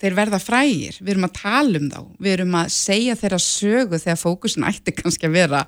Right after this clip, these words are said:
annar, ætti frekar að vera á sögu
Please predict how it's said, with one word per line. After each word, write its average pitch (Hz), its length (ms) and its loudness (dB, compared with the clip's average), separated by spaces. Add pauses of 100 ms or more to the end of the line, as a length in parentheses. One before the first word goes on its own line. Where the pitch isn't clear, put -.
(380)
annar, 151 380 0
ætti 160 240 -6
frekar 160 320 -6
að 165 80 -4
vera 156 240 -2
á 160 120 -2 (120)
sögu 156 400 2